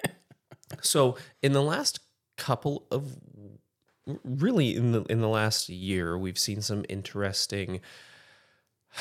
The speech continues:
uh, legislation come out of Europe, uh, specifically with the Apple Watch, and, or with Apple uh,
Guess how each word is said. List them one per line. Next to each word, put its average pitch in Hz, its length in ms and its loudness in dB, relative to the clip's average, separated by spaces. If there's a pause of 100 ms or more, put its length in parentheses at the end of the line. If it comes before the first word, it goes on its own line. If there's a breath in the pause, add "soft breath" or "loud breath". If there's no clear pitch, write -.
(240 loud breath)
uh, 113 400 2 (280 loud breath)
legislation 110 1040 -2
come 104 300 -2
out 92 160 0
of 92 480 -6
Europe, 156 420 -4 (320)
uh, 107 240 0
specifically 120 680 0
with 98 460 -2
the 92 540 -8 (280)
Apple 101 320 2
Watch, - 480 -8 (400 loud breath)
and, 101 260 0
or 113 180 0
with 107 260 -2
Apple 87 580 0 (440)
uh, 95 240 0